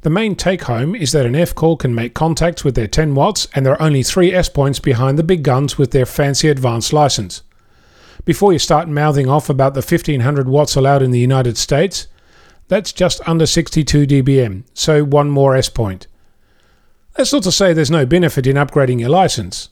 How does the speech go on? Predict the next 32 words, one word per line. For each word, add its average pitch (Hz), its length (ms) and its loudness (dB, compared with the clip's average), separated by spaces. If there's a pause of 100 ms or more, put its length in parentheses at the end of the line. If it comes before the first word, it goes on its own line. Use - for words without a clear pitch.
access 123 340 -2
to 113 100 -2
bands, 156 440 2
modes, 151 420 2
home-built 147 380 0
transceivers 151 600 0
and 143 80 0
other 123 160 0
perks, 139 440 -2 (560)
but 156 200 -2
power 180 540 2
shouldn't 175 360 0
be 170 100 4
why 135 240 2
you 131 160 4
upgrade. 110 520 -4 (1000)
One 196 240 2
final 175 380 2
observation, 117 720 -2
I've 170 200 -2
noticed 240 340 0
that 196 160 -2
if 175 140 -2
you're 143 140 2
confident 170 520 -2
on 117 120 -4
air, 113 240 -4 (440)
other 214 220 0
stations 165 540 -2
hear 139 180 2
you 123 200 2
better. 135 400 -2